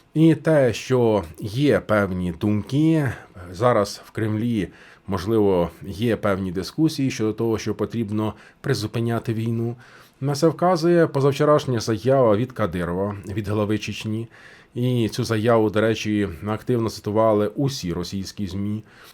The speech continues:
Кадиров заявив, що так зване С В О потрібно довести до кінця. "Ця держава Україна не повинна існувати. Я вважаю, що війну потрібно довести до кінця.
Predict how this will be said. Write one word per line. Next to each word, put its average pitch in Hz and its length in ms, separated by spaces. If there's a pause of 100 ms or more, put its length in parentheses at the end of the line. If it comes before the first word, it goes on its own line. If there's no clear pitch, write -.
(100)
Кадиров 123 340
заявив, 135 540 (260)
що 113 220
так 110 140
зване 120 420
С - 140
В 98 120
О 156 160
потрібно 110 480
довести 110 380
до 123 80
кінця. 135 420 (640)
"Ця 175 220
держава 131 400
Україна 131 500
не 175 120
повинна 147 460
існувати. 156 600 (140)
Я 127 280
вважаю, 156 480
що 107 200
війну 117 300
потрібно 139 400
довести 127 400
до 139 40
кінця. 147 400